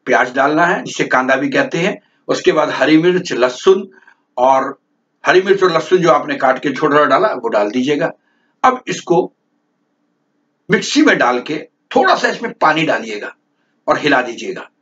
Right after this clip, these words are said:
अब मिक्सी चलेगी, ड्रर्रर्रर्रर्रर्रर्रर्रर्रर्रर्रर्रर्रर्रर्रर्रर्रर्रर्रर्रर्रर्रर्रर्रर्रर्रर्रर्रर्रर्रर्रर्रर्रर्रर्रर्रर्रर्रर्रर्रर्रर्रर्रर्रर्रर्रर्रर्रर्रर्रर्रर तकरीबन मान के चलिए बीस से तीस सेकंड मिक्सी चलाइएगा, आपका अंदर का जो मसाला है वो मर्ज हो जाएगा, एक दूसरे में मिल जाएगा और प्रॉपर तैयार हो जाएगा। अब उसके अंदर आप थोड़ी सी, बहुत ज्यादा नहीं,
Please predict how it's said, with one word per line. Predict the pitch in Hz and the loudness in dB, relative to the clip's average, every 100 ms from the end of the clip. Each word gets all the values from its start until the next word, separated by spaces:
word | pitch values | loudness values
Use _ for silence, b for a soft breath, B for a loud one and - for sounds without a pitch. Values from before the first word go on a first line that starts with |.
| _ _ _ | _ _ _
अब | 190 | 0
मिक्सी | 196 - 220 | 0 -2 -2
चलेगी, | 190 196 180 196 254 - | 0 2 0 -2 -6 -4
ड्रर्रर्रर्रर्रर्रर्रर्रर्रर्रर्रर्रर्रर्रर्रर्रर्रर्रर्रर्रर्रर्रर्रर्रर्रर्रर्रर्रर्रर्रर्रर्रर्रर्रर्रर्रर्रर्रर्रर्रर्रर्रर्रर्रर्रर्रर्रर्रर्रर्रर्रर | 147 165 170 170 165 160 160 160 156 156 160 156 - - 160 151 147 151 202 | 0 0 0 0 2 2 2 2 2 2 2 2 2 2 0 0 0 0 0
तकरीबन | - 220 240 262 | -2 -2 0 2
मान | 254 202 196 | 2 0 0
के | 208 | -2
चलिए | 175 185 196 | 0 2 2
बीस | 139 135 233 - - | 0 0 -2 0 2
से | 208 | 0
तीस | 220 196 | 0 -4
सेकंड | - - 175 175 B B 156 | -2 0 -2 -4 B B -4
मिक्सी | 156 185 | -2 0
चलाइएगा, | 160 160 160 156 147 - B - 147 | 2 2 0 -2 -2 -4 B -6 -4
आपका | 170 - | -2 -2
अंदर | 196 180 180 190 | 0 2 2 2
का | 190 | 0
जो | 170 | 0
मसाला | 127 139 139 151 | 0 2 2 2
है | 147 156 _ 123 | 0 -6 _ -12
वो | 120 | -2
मर्ज | 143 143 | 0 0
हो | 139 | -2
जाएगा, | 120 127 127 120 175 | 0 2 2 0 -2
एक | 147 | 0
दूसरे | 147 139 165 | -2 0 2
में | 156 | 2
मिल | 156 190 | 4 4
जाएगा | 156 131 131 131 B B - | 4 0 0 -4 B B -8
और | 139 | -6
प्रॉपर | - 151 - - | 0 0 0 -4
तैयार | 135 123 117 | 0 2 2
हो | |
जाएगा। | 107 104 104 - - | 0 -2 -4 -2 -2
अब | - | 0
उसके | - - | -4 -4
अंदर | 120 113 127 - _ _ | -6 -4 -8 -10 _ _
आप | 139 - | -4 -2
थोड़ी | - 320 381 349 | 2 4 4 2
सी, | - - - _ - | -2 -6 -12 _ 0
बहुत | 240 | 2
ज्यादा | 254 302 339 | 2 0 -2
नहीं, | 220 | -2